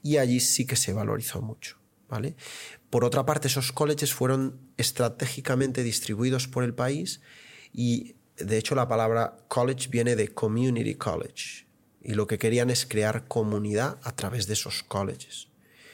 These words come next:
Enviar estudiantes internacionales a la vez que tenían estudiantes nacionales para que vayan poblando esas zonas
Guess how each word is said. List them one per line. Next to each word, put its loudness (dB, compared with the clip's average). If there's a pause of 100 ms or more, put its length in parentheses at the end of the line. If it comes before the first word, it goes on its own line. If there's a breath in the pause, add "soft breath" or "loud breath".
(500 loud breath)
Enviar -4
estudiantes 0
internacionales 0
a 0
la -2
vez 0
que -4
tenían 0
estudiantes -4
nacionales -2
para -2
que -4
vayan 0
poblando -2
esas -6
zonas -2